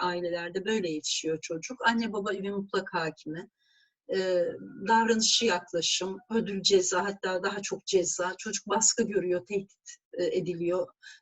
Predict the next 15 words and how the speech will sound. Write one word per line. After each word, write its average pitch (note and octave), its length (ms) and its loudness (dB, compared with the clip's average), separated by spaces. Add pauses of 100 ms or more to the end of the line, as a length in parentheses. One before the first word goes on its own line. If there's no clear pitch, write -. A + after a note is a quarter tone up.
Verilen A#3 500 4
karara A#3+ 440 2
uymak A#3 420 4
zorunda. F3+ 320 0
Bakın G3 260 -4
ipotekli A3+ 640 -2
de A#3 180 6
karara A3 460 2
uymak A3 400 0
zorunda A3+ 460 2
diye A3 220 -2
değil, A3+ 120 -2
zorlama A3 460 2
yok C4+ 260 6
çünkü. - 400 -2